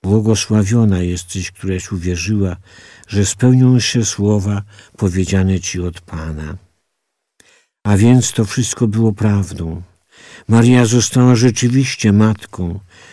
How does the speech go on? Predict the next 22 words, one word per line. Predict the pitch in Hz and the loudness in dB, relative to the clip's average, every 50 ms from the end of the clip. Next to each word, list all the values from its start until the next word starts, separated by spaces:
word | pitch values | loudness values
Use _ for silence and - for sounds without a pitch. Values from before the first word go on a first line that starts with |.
| - _ - | -14 _ 0
Matką | 101 117 131 131 127 - - 127 120 | 2 4 4 2 2 0 0 2 4
nie | 117 117 107 | 4 2 2
tylko | - 123 120 113 - 120 110 | 2 0 0 0 0 -2 -2
tego, | - - 123 123 113 127 120 107 | 0 0 0 2 2 2 0 0
który | - - - 117 107 117 110 101 - - - - - - | -2 -4 -2 2 2 2 2 0 -4 -14 -20 -20 -18 -6
wybawił | - 95 104 98 95 120 131 131 127 127 117 110 | -2 0 0 2 4 4 4 6 6 6 6 6
lud | 107 117 135 131 | 6 6 4 4
swój | 131 - - - - 123 120 113 113 | 2 -2 -6 -4 0 0 2 2 2
od | 110 98 95 | 0 0 2
ich | 110 113 104 95 | 2 2 2 0
grzechów, | 92 90 82 104 120 131 131 131 - 110 95 - - - _ - - - - - - - | -2 -4 0 2 2 2 2 0 -2 -6 -6 -6 -10 -18 _ -20 -20 -20 -20 -20 -16 -8
ale | - 101 101 | -4 0 2
jak | 113 117 113 - | 2 2 2 2
to | - 123 107 | 0 0 0
pięknie | - - 131 135 127 - - 127 123 | 2 4 4 4 4 2 2 0 0
śpiewamy | 107 - - 117 113 104 117 127 123 123 123 | 0 0 0 0 0 2 4 4 4 4 2
w | 107 98 | 2 0
liturgii, | 107 117 101 - 120 135 139 127 110 117 127 123 107 - - - - - - - - | 0 -2 -2 -2 0 0 2 0 0 0 0 0 0 -2 -8 -20 -20 -20 -20 -12 -6
została | 101 107 104 - - - 123 123 123 123 117 | -4 -4 -4 -2 0 0 2 4 4 4 4
matką | 113 120 135 135 131 - - - 135 127 120 | 4 4 4 2 0 -2 -4 0 0 2 2
swego | 107 - - - - - 120 131 135 127 127 127 117 | 0 -2 -6 -6 -2 0 2 2 2 2 0 -2 -2
Stworzyciela. | - - - - - 117 120 107 110 120 107 98 - - 147 135 120 98 85 80 80 78 | -4 -8 -14 -8 -4 -4 -2 -2 -2 -4 -6 -6 -4 -2 0 0 0 0 -2 -4 -6 -8